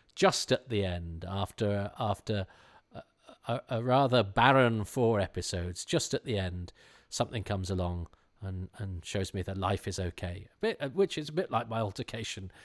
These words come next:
in the park when those two nice passers-by stopped and just, uh, made sure I was all right. Offered to walk me home as well.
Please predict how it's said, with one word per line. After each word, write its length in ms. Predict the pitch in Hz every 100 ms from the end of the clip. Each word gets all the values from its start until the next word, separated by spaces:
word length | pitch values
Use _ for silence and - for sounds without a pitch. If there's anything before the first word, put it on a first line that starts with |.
| - -
in 140 | 101
the 80 | 92
park 400 | - 90 82 -
when 140 | 90
those 240 | 92 90 -
two 180 | - 95
nice 300 | 90 90 - _ _ - _ -
passers-by 540 | 90 - 87 - 87 85
stopped 400 | - - - 90
and 160 | 90
just, 280 | 85 - -
uh, 120 | 95 -
made 220 | 92 -
sure 160 | 92
I 40 | 85
was 120 | 90
all 120 | 90
right. 200 | 85 - - -
Offered 300 | 202 - -
to 100 | -
walk 240 | 107 113 -
me 80 | 90
home 340 | 110 98 80 78
as 120 | -
well. 300 | 95 85